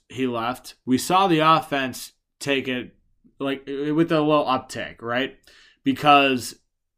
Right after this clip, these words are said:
nobody was rolling the ball up the floor. Guys were sprinting to their spots.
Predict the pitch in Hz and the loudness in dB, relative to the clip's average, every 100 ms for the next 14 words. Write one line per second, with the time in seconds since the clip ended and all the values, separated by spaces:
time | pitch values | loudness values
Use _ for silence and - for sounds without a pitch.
0 | _ _ _ _ - 117 135 151 151 135 | _ _ _ _ -14 -2 2 4 4 4
1 | 104 127 139 151 151 143 143 143 143 160 | 2 0 0 0 0 2 4 4 2 -2
2 | - 127 113 131 - _ _ _ _ _ | -8 -6 -6 -6 -12 _ _ _ _ _
3 | _ - 110 135 147 135 151 147 131 - | _ -6 4 4 4 2 2 0 -2 -10
4 | - 151 151 160 151 151 165 165 - 123 | -4 -2 0 -2 -2 -2 -2 -4 -4 -4
5 | 120 127 - | -4 -6 -10